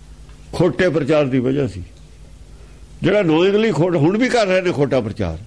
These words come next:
ਉਹ ਸੀ ਇਹਦੀ ਵਜ੍ਹਾ। ਹੁਣ ਵੀ ਵਜ੍ਹਾ ਹੀ ਹੈ।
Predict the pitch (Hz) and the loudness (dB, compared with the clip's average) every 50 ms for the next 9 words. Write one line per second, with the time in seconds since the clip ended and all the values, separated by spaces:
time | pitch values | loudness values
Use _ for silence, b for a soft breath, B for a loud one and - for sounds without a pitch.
0 | - - B B B B B B B B B B B B - - - - - - | -20 -20 B B B B B B B B B B B B -20 -20 -20 -20 -20 -20
1 | - - - - - - - - - - - - - - - - - - - - | -20 -20 -20 -20 -20 -20 -20 -20 -20 -20 -20 -20 -20 -20 -20 -20 -20 -20 -20 -20
2 | - - - - - - - - - - - 202 214 233 233 208 160 - - 107 | -20 -20 -20 -20 -20 -20 -20 -20 -20 -8 -2 2 4 4 4 4 2 0 0 0
3 | 92 92 92 101 107 82 87 98 98 92 85 - - - - - - - - - | 2 2 2 2 0 0 0 0 0 -2 -2 -4 -10 -20 -20 -20 -20 -20 -20 -20
4 | - - - - - - - 135 117 123 131 131 151 156 185 175 160 147 160 165 | -20 -20 -20 -18 -8 -2 0 2 2 4 4 2 2 2 2 2 0 0 0 -2
5 | 143 | -4